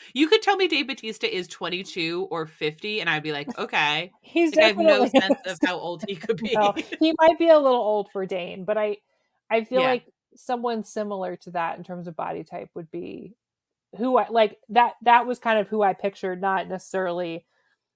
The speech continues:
Speaker 2: specifics, but, like, that,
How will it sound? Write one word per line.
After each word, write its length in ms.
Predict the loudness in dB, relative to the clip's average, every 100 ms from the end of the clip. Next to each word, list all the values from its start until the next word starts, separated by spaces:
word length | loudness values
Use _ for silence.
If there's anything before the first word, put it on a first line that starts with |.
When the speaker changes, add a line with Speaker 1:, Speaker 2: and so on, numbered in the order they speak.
| _
Speaker 2:
specifics, 800 | -12 -2 -2 -2 -4 -4 -6 -14 -6
but, 160 | -6
like, 340 | -2 -4 -4 _ _ _ _ -18 -2
that, 300 | 0 0 -2